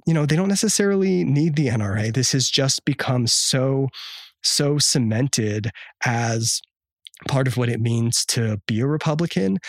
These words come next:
that the N R A's role in galvanizing that has really fallen off, again, both because of, of the N R A's ability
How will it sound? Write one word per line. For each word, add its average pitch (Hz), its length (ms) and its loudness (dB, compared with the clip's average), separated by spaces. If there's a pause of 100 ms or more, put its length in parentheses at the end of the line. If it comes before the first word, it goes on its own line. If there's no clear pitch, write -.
(120)
that 131 220 -2
the 139 180 0
N 147 120 2
R 151 240 2
A's 135 260 2
role 123 540 0
in 117 180 0
galvanizing 107 840 0
that 92 280 -6 (400)
has 139 220 0
really 175 180 2
fallen 151 300 2
off, 147 180 0
again, 143 280 2
both 131 260 -2
because 131 340 0
of, 110 220 -2 (100)
of 123 160 0
the 120 160 -2
N 117 140 0
R 117 180 0
A's 107 500 0 (640)
ability 139 640 0